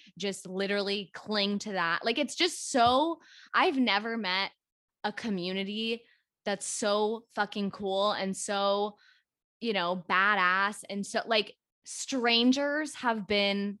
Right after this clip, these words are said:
so supportive, and it's just has honestly, like,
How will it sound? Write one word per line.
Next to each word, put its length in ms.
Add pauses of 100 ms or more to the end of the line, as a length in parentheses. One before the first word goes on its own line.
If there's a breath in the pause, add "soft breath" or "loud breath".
so 600
supportive, 880
and 140
it's 200
just 380 (520)
has 280
honestly, 720 (880 soft breath)
like, 300